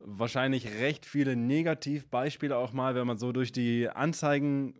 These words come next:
swiped, ja, oder welche, welche zu sehen bekommt, wo man sich denkt, "Ah, das passt jetzt irgendwie nicht, äh, zum TikTok-Vibe, das passt jetzt nicht irgendwie in den Feed." Ähm, hast du vielleicht noch so jetzt in Formate gedacht oder in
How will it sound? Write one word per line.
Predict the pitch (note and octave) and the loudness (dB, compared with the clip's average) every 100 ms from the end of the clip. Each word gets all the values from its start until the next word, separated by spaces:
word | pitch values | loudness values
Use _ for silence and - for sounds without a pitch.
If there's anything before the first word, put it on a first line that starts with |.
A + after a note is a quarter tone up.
| _ _ | _ _
swiped, | - - A#2+ C#3 B2 | -14 -4 0 0 2
ja, | A2+ | 2
oder | A#2 A2 | 2 0
welche, | G#2+ - F#2+ - - | -2 -2 -4 -6 -6
welche | G#2+ G#2 A2 G#2 G2 | -4 -2 -2 -2 -4
zu | - | -6
sehen | G#2+ B2+ C#3+ | 0 4 4
bekommt, | C3+ C3 B2+ | 2 0 0
wo | A#2 | 0
man | A#2 | -2
sich | G#2 - | -2 0
denkt, | A#2 A#2 - - _ _ _ _ _ _ _ - | 0 0 -4 -20 _ _ _ _ _ _ _ -8
"Ah, | B2+ A#2+ A#2 | -6 -4 -6
das | A#2 - | -8 -4
passt | D3 C#3+ | -2 2
jetzt | D3 B2+ | 2 2
irgendwie | C#3+ D3 C#3 | 2 4 4
nicht, | D3 E3+ - - - | 6 4 2 -12 -12
äh, | - B2+ B2+ | -4 -2 -2
zum | A#2 D3 C#3 C3+ C3 | -2 0 2 0 0
TikTok-Vibe, | D#3+ D#3 C#3 G#2+ A2+ A#2+ C#3 | -4 -2 -2 0 2 2 2
das | B2+ | -2
passt | - B2+ | -4 -4
jetzt | C3 C#3 | -2 0
nicht | D3 C3+ | 0 0
irgendwie | B2 C#3 C3 | -2 0 0
in | A#2+ | 0
den | B2+ A#2 | 0 0
Feed." | - D3 E3+ - - - _ _ _ _ - | 0 0 0 -6 -20 -20 _ _ _ _ -12
Ähm, | A2+ G#2+ G2+ - | -4 -2 -2 -4
hast | A2 C3 | -6 -4
du | B2 | 0
vielleicht | B2+ A#2+ | 2 4
noch | C3 | 2
so | A2+ B2 B2 A#2+ - C2 D#2+ C#2 D#2 | 0 2 2 0 -2 -14 -18 -18 -6
jetzt | A#2 - | -4 -2
in | A#2 | -6
Formate | A2+ A2+ A#2 D3 E3 | -2 2 4 4 2
gedacht | D3 C#3+ C#3+ D3 - | 0 4 6 4 0
oder | A2+ G#2+ | 0 0
in | A2 G#2+ G2+ F#2+ | 2 0 -2 -6